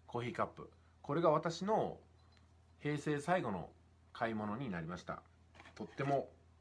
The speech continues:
気に入ってます。まだ使ってませんけども。これね、コーヒーを飲むものではあるんですけども、このデザインがね、この取っ手がタコの手なんですよ。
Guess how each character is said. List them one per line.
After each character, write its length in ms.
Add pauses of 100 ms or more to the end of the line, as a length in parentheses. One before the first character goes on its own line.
(320)
気 120
に 80
入 80
っ 40
て 100
ま 120
す。 120
ま 140
だ 80
使 160
っ 80
て 100
ま 100
せ 120
ん 60
け 100
ど 80
も。 140 (400)
こ 100
れ 80
ね、 120
コ 200
ー 40
ヒ 140
ー 100
を 20
飲 200
む 160
も 180
の 160
で 100
は 140
あ 40
る 80
ん 60
で 80
す 60
け 60
ど 80
も、 100
こ 120
の 100
デ 180
ザ 140
イ 140
ン 120
が 100
ね、 220 (240)
こ 120
の 40
取 180
っ 40
手 120
が 100
タ 160
コ 220
の 140
手 120
な 120
ん 120
で 80
す 100
よ。 160